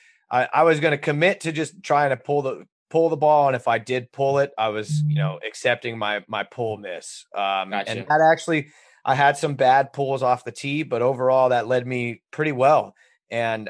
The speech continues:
Speaker 1: I, I struck the ball very well throughout the entire day. Uh, my putting will get there. My short game, like I said, I hit a lot more better shots, um, through the short game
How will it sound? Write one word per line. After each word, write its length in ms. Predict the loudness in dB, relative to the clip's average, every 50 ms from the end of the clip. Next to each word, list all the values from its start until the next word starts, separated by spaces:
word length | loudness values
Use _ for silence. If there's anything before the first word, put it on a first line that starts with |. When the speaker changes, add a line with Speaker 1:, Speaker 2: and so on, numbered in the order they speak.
| -8 -6
Speaker 1:
I, 340 | -6 -4 -2 -2 -2 -2 -4
I 100 | -4 -6
struck 360 | -8 -6 -2 -2 -2 0 -2
the 80 | -4 -6
ball 300 | -2 0 2 2 0 0
very 360 | -2 0 2 2 4 4 2
well 280 | 0 0 0 0 -2 -2
throughout 360 | -4 -6 -4 -2 -2 -2 -2
the 80 | -6 -10
entire 420 | -10 -6 -2 0 0 0 0 -2
day. 340 | -4 -6 -6 -6 -6 -8 -12 -14 -12
Uh, 340 | -8 -6 -4 -4 -4 -4 -6
my 120 | -6 -10 -10
putting 380 | -4 0 0 2 2 0 -2
will 80 | -6 -6
get 240 | -6 -8 -8 -6 -2
there. 200 | 0 0 0 0
My 120 | -2 -4
short 320 | -6 -4 -2 0 0 -2 -2
game, 360 | -4 -4 -4 -6 -6 -10 -14 _ _ _ _ _ _ -10
like 120 | -6 -6
I 40 | -4
said, 220 | 0 2 2 4
I 60 | 4
hit 140 | 2 2 2
a 40 | 2
lot 280 | 4 4 4 2 2 0
more 380 | -2 -2 0 0 0 -2 -4 _ _ 0
better 500 | 2 4 4 4 4 2 0 0 -2 -6
shots, 760 | -12 -8 -4 0 0 2 2 2 0 -2 -4 -10 -16 -16 -16 -12 -10 -8
um, 380 | -6 -6 -6 -6 -8 -10 -14 _ _ _ -8
through 140 | -6 -6 -6
the 60 | -6
short 360 | -6 -4 -2 0 0 -2 -2
game 400 | -6 -8 -6 -6 -6 -8 -10 -14